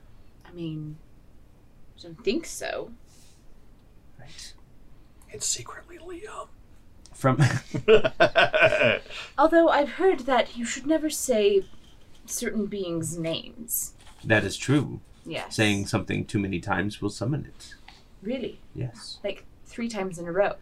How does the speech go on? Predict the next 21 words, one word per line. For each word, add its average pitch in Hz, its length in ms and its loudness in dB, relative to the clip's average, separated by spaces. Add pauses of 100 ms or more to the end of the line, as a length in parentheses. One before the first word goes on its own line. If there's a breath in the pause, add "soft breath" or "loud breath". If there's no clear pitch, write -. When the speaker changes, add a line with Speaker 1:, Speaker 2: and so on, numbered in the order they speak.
(260 soft breath)
Speaker 2:
Pretty 139 180 8
much, - 300 -4
yes. - 100 -10
Speaker 1:
Like 185 100 -2
Beetlejuice. - 720 -6
Speaker 2:
Uh-huh, 107 260 2
yeah, 92 160 -4
you 95 140 -4
don't 107 160 0
want 110 140 -2
to 113 80 0
say 101 140 -2
Beetlejuice. 208 280 -2
Speaker 1:
Beetlejuice. - 560 -6
Speaker 2:
Yeah, 76 80 -8
you 104 100 -6
don't 107 120 2
want 107 140 0
to 101 80 -8
say 95 140 -10
Beetlejuice. - 760 -14